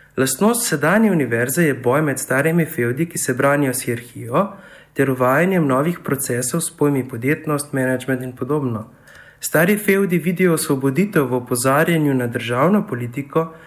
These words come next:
in to brez raziskovalne dejavnosti. Ta je pomembna za analiziranje sodobne situacije, ki bi prepoznala širše družbene spremembe. Zato je žal nesposobna refleksije,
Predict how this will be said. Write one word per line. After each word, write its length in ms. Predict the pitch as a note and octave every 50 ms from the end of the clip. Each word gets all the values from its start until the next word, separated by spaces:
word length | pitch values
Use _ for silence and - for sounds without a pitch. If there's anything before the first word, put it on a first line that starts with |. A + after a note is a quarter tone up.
| - - - -
in 120 | - C3+ C3
to 120 | - E3+
brez 360 | D#3 C#3+ C#3+ D#3+ F3+ E3+ -
raziskovalne 760 | E3+ D3+ D3+ D3 - D3 C#3+ - - C3 A#2+ A#2+ A#2+ B2+ C3 B2
dejavnosti. 720 | B2 C3 C3 D3 D3+ C#3+ C3 A#2 A2+ - - - A#2+ A#2 - - - - - - - - - _ _
Ta 120 | - C#3+ D#3+
je 120 | F3 E3+
pomembna 460 | - D#3+ D3+ D#3+ F#3 G#3 A3 G#3+ G3+ F3
za 140 | D3+ D#3+
analiziranje 680 | D3+ D3+ C#3+ C3+ C3+ C3 C3 D#3+ E3+ F3 E3+ D#3+ D3+ C3
sodobne 500 | - - C3 B2 C#3 D#3+ F3 G3 F#3+ F3
situacije, 840 | F3+ - - - - B2 A2+ A2 A2+ A2+ - - - D3+ F3 F#3 F3+ - - - - - _ -
ki 100 | - D3
bi 160 | D3+ D3 C#3+
prepoznala 680 | - C#3+ C3 - C3 B2 B2 C3+ C#3 D3+ E3 E3+ D#3
širše 440 | - - - F3+ F#3+ - - F3 D3
družbene 420 | C3 B2+ A#2+ A#2 B2 C3 C3 C3
spremembe. 640 | C3 - - - C3+ D3+ E3+ D#3+ C#3+ B2+ A#2 A2 A2+ - - - - - - - - - _
Zato 280 | - B2 C3 B2+ - F#3
je 140 | F#3+ G3 F3
žal 440 | - - C3+ C#3+ E3 F3+ E3+ - -
nesposobna 800 | C3+ D3+ F3+ G#3 G#3 - - E3 - - - E3+ D#3+ D#3 C#3 B2+
refleksije, 880 | A#2+ A#2 - - - A2+ A#2 - - - - A2+ A2 A2 A#2+ C#3+ E3+